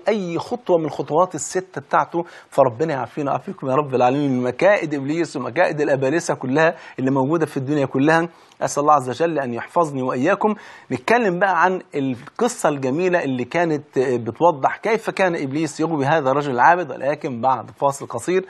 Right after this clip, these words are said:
صلى على حبيبك. السلام عليكم ورحمة الله وبركاته. بسم الله والحمد لله والصلاة والسلام على حبيبنا رسول الله صلى الله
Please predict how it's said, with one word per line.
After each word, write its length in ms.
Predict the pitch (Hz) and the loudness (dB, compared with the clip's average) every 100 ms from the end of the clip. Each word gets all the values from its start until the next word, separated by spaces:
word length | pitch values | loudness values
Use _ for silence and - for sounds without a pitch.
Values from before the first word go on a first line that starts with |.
| - - | -16 -14
صلى 240 | - 156 113 | -2 0 2
على 80 | |
حبيبك. 260 | 104 101 - _ _ _ _ _ _ - - - _ - | -2 -8 -14 _ _ _ _ _ _ -20 -20 -20 _ -12
السلام 320 | - 135 104 | -8 -4 -4
عليكم 280 | 101 107 113 | -6 -6 -6
ورحمة 140 | - | -6
الله 100 | 117 | -8
وبركاته. 360 | 107 - 151 - | -8 -8 -10 -10
بسم 200 | 131 - | -14 -8
الله 120 | 107 | -8
والحمد 360 | 101 - 147 127 | -8 -6 -6 -6
لله 240 | 98 104 | -6 -6
والصلاة 440 | 120 - - 135 165 | -6 -8 -6 -6 -6
والسلام 500 | 123 - - 143 135 92 - - - | -10 -14 -10 -4 -4 -6 -16 -20 -8
على 140 | 131 - | -6 -4
حبيبنا 480 | - 123 104 104 95 - | -6 -6 -8 -12 -14 -10
رسول 320 | 107 - 123 | -8 -4 -6
الله 340 | 98 98 117 117 - | -6 -4 -6 -4 -6
صلى 180 | 110 101 | -4 -4
الله 240 | 107 | -2